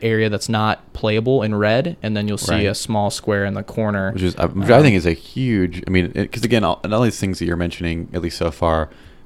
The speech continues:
Speaker 2: um, I think are due to the fact that the game is new.
Speaker 1: Right.
Speaker 2: Um, and so those things,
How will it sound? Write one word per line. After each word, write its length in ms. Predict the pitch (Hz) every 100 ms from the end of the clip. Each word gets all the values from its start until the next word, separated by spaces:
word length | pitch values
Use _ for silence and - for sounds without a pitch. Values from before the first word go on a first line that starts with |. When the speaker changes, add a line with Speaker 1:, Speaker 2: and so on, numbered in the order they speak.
| -
Speaker 2:
um, 240 | 90 80
I 80 | -
think 200 | 82 85
are 140 | 82 80
due 160 | 85
to 60 | 80
the 80 | 85
fact 240 | 80 82
that 80 | -
the 60 | 80
game 160 | 82
is 140 | 80 80
new. 420 | 80 82 85 95
Speaker 1:
Right. 280 | 113 104 - - - 95
Speaker 2:
Um, 280 | 87 80
and 100 | 82
so 120 | 85 87
those 240 | 104 -
things, 380 | 92 85 80